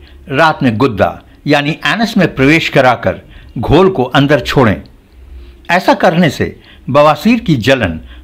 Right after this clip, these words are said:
व दर्द दूर हो जाएगा, मस्से छोटे हो जाएंगे और लैट्रिन आप बिना किसी कष्ट के कर सकेंगे।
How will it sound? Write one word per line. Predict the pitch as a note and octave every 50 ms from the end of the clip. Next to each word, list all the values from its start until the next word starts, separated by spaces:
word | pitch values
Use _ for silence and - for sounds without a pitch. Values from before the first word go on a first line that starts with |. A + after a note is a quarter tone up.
| - -
व | B2+ B2
दर्द | A2 A2 D#3+ F3+ E3 D3+ B2+ A#2+
दूर | A2 G#2+ E3 A3+ B3 D#3+
हो | D#3 C#3
जाएगा, | A2 G#2+ A2+ G#2 G2 F#2+ F2+ G#2 G2 - - - - - - - - - _ - - - - - - - - _ - C#3
मस्से | D#3 G3 F#3+ - A#3 -
छोटे | - - F#3+ G3 G3 A#3+
हो | F3 C#3 A#2+
जाएंगे | A2 A2+ G#2 G2 F2+ E2 E2+ F#2 - - - - - - - - - - -
और | C3+ C3+ C3+
लैट्रिन | C3+ C3+ D3+ D3+ - - B3+ B3 A3+
आप | - C3 G#2 F2 - - - - - - - - - D3+
बिना | C3 E3 G3 G#3+ G3
किसी | G3+ - D3+ - - B2 G2+ - -
कष्ट | G#3+ E3+ - - - -
के | - A#2 F#2+
कर | - - G3+
सकेंगे। | G3+ - - - - G2 F2 E2+ E2+